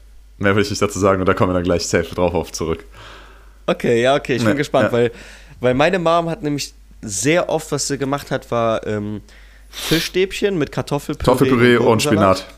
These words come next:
Speaker 1: Ja, ja, oder
Speaker 2: Ah,
Speaker 1: das.
Speaker 2: okay.
Speaker 1: Ja, das ist genau das Gericht, was ich meinte.
Speaker 2: Ja.
Speaker 1: Danke. Ja.
Speaker 2: Ja,
Speaker 1: <laughs> Da sind
Speaker 2: korrekt.
Speaker 1: wir nämlich dann.
Speaker 2: Korrekt.
Speaker 1: <laughs> Danke.
Speaker 2: Ja.
Speaker 1: Ja. Oh mein Gott, Digga.
Speaker 2: Das
Speaker 1: Das war, ich hätte es vorher aufschreiben sollen oder so. Es war wirklich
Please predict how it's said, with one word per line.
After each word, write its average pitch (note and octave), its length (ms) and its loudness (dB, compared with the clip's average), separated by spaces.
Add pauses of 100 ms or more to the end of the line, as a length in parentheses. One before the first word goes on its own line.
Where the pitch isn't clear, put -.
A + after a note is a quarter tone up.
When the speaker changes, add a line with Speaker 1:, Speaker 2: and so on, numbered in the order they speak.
Speaker 1:
Ja, F#2 260 0 (140)
ja, G#2 260 4
oder A#2+ 180 6
Speaker 2:
Ah, G2+ 60 6
Speaker 1:
das. F#2+ 100 4
Speaker 2:
okay. A#2 160 2
Speaker 1:
Ja, G#2+ 320 4
das C#3 160 4
ist C#3 80 0
genau D3+ 200 4
das C#3 180 4
Gericht, C3 260 2
was G#2 140 4
ich E2+ 80 -4
meinte. B2+ 340 4
Speaker 2:
Ja. A#2 60 4
Speaker 1:
Danke. A#2+ 440 2 (140)
Ja. G2 200 2 (180)
Speaker 2:
Ja, D3+ 200 4
Speaker 1:
<laughs> F#3+ 80 -10
Da A#2+ 140 6
sind C#3+ 160 2
Speaker 2:
korrekt. - 20 4
Speaker 1:
wir C#3 80 4
nämlich C3+ 280 2
dann. A#2+ 260 4
Speaker 2:
Korrekt. G#3 1000 0
Speaker 1:
<laughs> A#2+ 80 -2
Danke. A2 360 2 (100)
Speaker 2:
Ja. - 60 2
Speaker 1:
Ja. - 140 4 (100)
Oh D#3 120 4
mein C#3 180 2
Gott, C3+ 200 2
Digga. C#3 120 4
Speaker 2:
Das - 160 2
Speaker 1:
Das B2 160 -4
war, D#3 100 4 (240)
ich D3 100 2
hätte D#3+ 120 4
es - 60 -8
vorher D3 200 4
aufschreiben D3 400 2
sollen C#3 220 2
oder B2 200 2
so. A#2+ 120 2
Es A#2 180 0
war B2 160 2
wirklich B2 260 -4